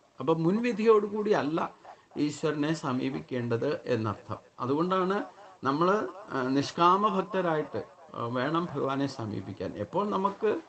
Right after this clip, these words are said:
അർഹത എല്ലാവർക്കും ഉണ്ട്. അർഹത യോഗ്യതയിലേക്ക് എത്തണമെങ്കിൽ ഈ മാർഗങ്ങളിൽ ശരീരമാണ് മാധ്യമം.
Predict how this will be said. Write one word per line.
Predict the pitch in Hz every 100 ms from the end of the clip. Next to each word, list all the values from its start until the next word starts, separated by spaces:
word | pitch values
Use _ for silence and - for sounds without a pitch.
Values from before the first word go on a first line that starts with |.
| 139
അർഹത | 147 147 196
എല്ലാവർക്കും | 185 185 196 190 190
ഉണ്ട്. | 156 160 - - - - -
അർഹത | 123 139 - 180 196
യോഗ്യതയിലേക്ക് | 190 175 175 185 190 190 175
എത്തണമെങ്കിൽ | - 170 180 180 190
ഈ | 180
മാർഗങ്ങളിൽ | 165 156 156 160 165 165 180 180 175
ശരീരമാണ് | 156 139 170 185 208 190 180 220
മാധ്യമം. | 202 185 - 190